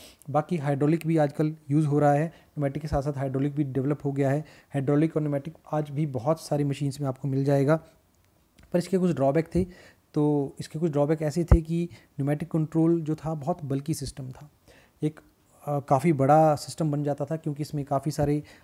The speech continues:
आपके एयर प्रेशर मेंटेन करना पड़ता है आपको, तो इसमें आपको कंप्रेसर चाहिए, अ, पाइप्स लगेंगी आपकी, सेकेंडली आपको कोई पिस्टन वगैरह कोई हैवी चीज़ें यूज़ करनी पड़ सकती हैं।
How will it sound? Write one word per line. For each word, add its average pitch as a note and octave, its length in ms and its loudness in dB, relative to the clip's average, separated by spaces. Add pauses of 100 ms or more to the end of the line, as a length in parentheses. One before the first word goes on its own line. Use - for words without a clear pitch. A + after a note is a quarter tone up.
(100)
आपके C#3 560 -2 (260)
एयर D3 120 2
प्रेशर D3+ 280 -4
मेंटेन C#3+ 440 -4
करना C#3+ 240 -4
पड़ता C#3+ 280 -4
है C#3+ 120 0
आपको, C#3+ 380 -2 (380)
तो C#3 240 -2
इसमें C#3+ 260 -8
आपको C#3 200 -4
कंप्रेसर C#3 460 -6
चाहिए, C#3+ 420 -2
अ, D3 60 -10 (1160)
पाइप्स C#3 320 -2
लगेंगी D3 380 0
आपकी, D3 380 -2 (260)
सेकेंडली C3+ 600 -4 (220)
आपको C3 480 -4
कोई C3+ 160 -2
पिस्टन D3+ 560 -2 (320)
वगैरह C#3+ 260 2
कोई D3 160 -2
हैवी D3 240 0
चीज़ें D3 240 -4
यूज़ C#3+ 160 -2
करनी D3 220 -2
पड़ C#3+ 140 -6
सकती D3 280 -6
हैं। D#3+ 120 -4